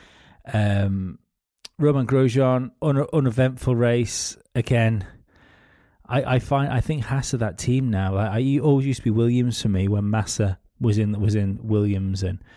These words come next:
um, Bottas was underperforming in the Williams. Um,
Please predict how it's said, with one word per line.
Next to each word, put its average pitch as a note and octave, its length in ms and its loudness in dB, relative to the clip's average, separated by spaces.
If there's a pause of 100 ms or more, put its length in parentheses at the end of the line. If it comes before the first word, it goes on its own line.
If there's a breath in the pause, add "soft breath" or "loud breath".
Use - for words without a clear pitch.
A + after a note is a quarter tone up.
(340 loud breath)
um, F2+ 340 -4
Bottas G#2 460 -4
was G2 120 0
underperforming G#2 760 -2
in G2 80 -2
the F#2 80 -2
Williams. F2+ 520 -4 (200)
Um, F#2+ 500 -2